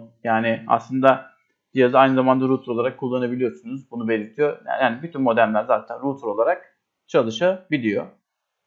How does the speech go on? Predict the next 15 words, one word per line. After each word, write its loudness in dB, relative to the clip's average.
Ayrıyeten 4
cihazda 6
I -2
P -20
T -6
V 4
özelliği 2
var. -4
U -6
S 0
B 4
üzerinden 2
dosya 0
paylaşımı 0
yapabiliyorsunuz. -6